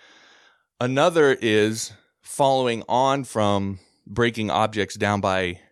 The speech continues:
or applications down by objects. Again, thinking of professional, being a professional P H P developer, the next thing you sort of gotta do is start to look at your database structure, because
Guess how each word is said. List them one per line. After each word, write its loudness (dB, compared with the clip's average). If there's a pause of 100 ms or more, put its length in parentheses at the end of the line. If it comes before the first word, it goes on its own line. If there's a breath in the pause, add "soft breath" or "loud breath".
(180)
or -2
applications -4
down -2
by -2
objects. -2 (260)
Again, -2 (280 soft breath)
thinking -6
of -4
professional, -4
being -6
a -6
professional -6
P -6
H -8
P -8
developer, -6 (560 loud breath)
the -6
next -2
thing -2
you -2
sort -2
of -2
gotta 0
do -2
is -4
start -4
to -8
look -4
at -8
your -8
database -4
structure, -10
because -4